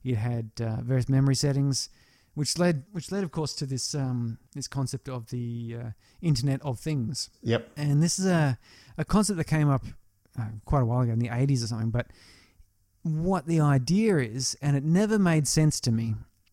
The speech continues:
Speaker 1: and I think the reason it never made sense is because the technology wasn't caught up with the concept. So it was originally, oh, the very first thing I think was, like, a, a Coca-Cola vending machine,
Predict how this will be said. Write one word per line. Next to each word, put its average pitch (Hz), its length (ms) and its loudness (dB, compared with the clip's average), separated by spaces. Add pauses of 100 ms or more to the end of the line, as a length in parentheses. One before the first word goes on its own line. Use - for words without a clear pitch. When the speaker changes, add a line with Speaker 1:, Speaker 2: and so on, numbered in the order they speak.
(180)
Speaker 1:
and 135 160 2
I 127 80 4
think 170 280 2
the 151 100 6
reason 143 280 8
it 143 60 6
never 127 100 8
made 127 160 6
sense 127 240 2
is 120 100 -2
because 117 220 0
the 123 80 2
technology 117 720 2 (420)
wasn't 123 540 0
caught 127 240 2
up 117 220 -2
with 117 100 -2
the 120 60 -2
concept. - 640 -2 (120)
So 131 460 4 (160)
it 160 100 0
was 143 140 8
originally, 170 680 4 (120)
oh, 123 600 -4
the 131 80 -2
very 190 160 0
first 175 400 2
thing 139 160 0
I 117 60 0
think 127 200 2
was, 131 140 0
like, 120 200 -2
a, 113 300 0 (460)
a 139 80 -6
Coca-Cola 139 640 2
vending 135 300 6
machine, 117 500 0